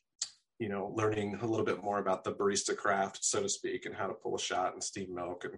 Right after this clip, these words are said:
create a, a good, you know, latte of sorts, or even a cortado, maybe.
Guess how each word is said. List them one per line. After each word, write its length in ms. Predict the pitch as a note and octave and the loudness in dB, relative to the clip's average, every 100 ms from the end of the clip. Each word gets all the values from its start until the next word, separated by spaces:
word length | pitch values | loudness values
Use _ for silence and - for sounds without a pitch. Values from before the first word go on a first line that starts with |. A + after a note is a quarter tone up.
| - - | -14 -10
create 320 | G#2+ G2 F#2 | -4 -2 0
a, 300 | F#2+ - A#2 | -2 -2 -2
a 20 | |
good, 240 | G2 F#2+ - - _ _ _ _ - | 2 2 0 -18 _ _ _ _ -8
you 100 | F#2+ | -6
know, 100 | F2+ | -2
latte 460 | F2 F2+ - - | -2 -2 -2 -2
of 100 | F#2+ | -2
sorts, 380 | - G2 F#2+ - - _ _ _ A2+ | 0 2 2 -2 -8 _ _ _ 4
or 80 | |
even 180 | A#2+ C3 | 6 6
a 60 | D#3 | 4
cortado, 640 | D#3 D3+ C#3+ E3+ G2 G2 - | 4 4 2 2 0 -2 -4
maybe. 320 | - - - | -6 -2 -2